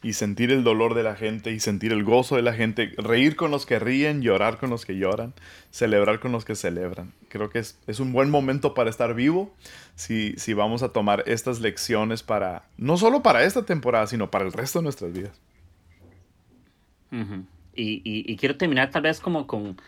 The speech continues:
Speaker 2: Bueno, son tantas perlas de sabiduría que,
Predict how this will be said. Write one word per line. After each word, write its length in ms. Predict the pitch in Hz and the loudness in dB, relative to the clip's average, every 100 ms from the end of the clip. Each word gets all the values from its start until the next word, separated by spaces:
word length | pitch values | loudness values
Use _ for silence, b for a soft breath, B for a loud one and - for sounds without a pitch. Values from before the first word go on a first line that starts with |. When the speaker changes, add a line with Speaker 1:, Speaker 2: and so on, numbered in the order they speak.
| B B B B B B | B B B B B B
Speaker 2:
Bueno, 160 | 170 156 | -2 0
son 160 | 147 | 0
tantas 300 | 147 175 185 | 0 0 0
perlas 260 | - 180 185 | 2 4 6
de 100 | 185 | 4
sabiduría 540 | 175 143 123 127 160 170 | 4 6 6 4 2 2
que, 280 | 165 110 | 0 -2